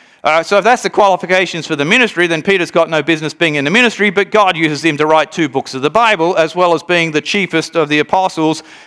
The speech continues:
at the church at Jerusalem. So that's not what it means. I'll tell you what it means. It means what it says here in verse fifteen, "Those things were given so that thou mightest know how thou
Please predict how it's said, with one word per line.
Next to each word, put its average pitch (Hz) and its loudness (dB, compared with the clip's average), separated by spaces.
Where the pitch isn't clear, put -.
at 160 0
the 156 -6
church 160 -2
at 156 -8
Jerusalem. 180 0
So 170 0
that's 233 0
not 202 2
what 165 2
it 170 -4
means. 196 0
I'll 170 2
tell 247 2
you 240 0
what 196 4
it 175 -6
means. 208 0
It 175 0
means 214 0
what 185 0
it 175 -8
says 226 2
here 175 2
in 156 0
verse 165 2
fifteen, 165 0
"Those 208 2
things 208 0
were 165 2
given 190 0
so 196 2
that 170 -2
thou 208 2
mightest 202 2
know 196 2
how 196 4
thou 190 2